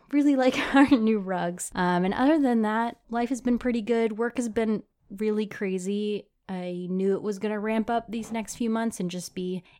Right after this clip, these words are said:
insane. And that is a beautiful segue into today's topic, which is all about how to get things done. How to get all the things that we're juggling in life done successfully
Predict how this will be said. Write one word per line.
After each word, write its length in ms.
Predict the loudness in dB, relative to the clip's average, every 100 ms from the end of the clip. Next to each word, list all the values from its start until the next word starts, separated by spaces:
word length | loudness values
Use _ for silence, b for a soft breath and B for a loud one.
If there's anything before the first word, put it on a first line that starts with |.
| 4
insane. 840 | 6 6 6 2 4 2 2 2
And 640 | 2 0 0 0 0 -2 -2
that 140 | -2 0
is 220 | -2 -6 -8
a 360 | -4 -4 -4 -8 _
beautiful 380 | 0 0 0 -4
segue 720 | -4 -6 -4 -6 -4 -4 -6 _
into 440 | -2 -2 0 -4 -4
today's 360 | -6 -6 -6
topic, 560 | -8 -8 -6 -6 -8 -12 -12
which 160 | -8 -6
is 160 | -6 -2
all 160 | -2
about 300 | 0 -2 -4
how 260 | -6 -4 -2
to 100 | -2
get 260 | -4 -6 _ _
things 240 | -10 -8 -8
done. 320 | -8 -8 -8 _ _
How 140 | 2 6
to 100 | 6
get 260 | 6 4
all 200 | 6 6
the 80 | 6
things 400 | 4 4 6 4
that 160 | 2 0
we're 140 | 0
juggling 480 | 0 -2 -2 -2 -2
in 180 | -2 -2
life 380 | -2 -6 -8 -20 B B
done 460 | -2 0 2 0 -2 B B _ _ _
successfully 960 | -14 -12 -4 -4 -4 -4 -4 -2 -6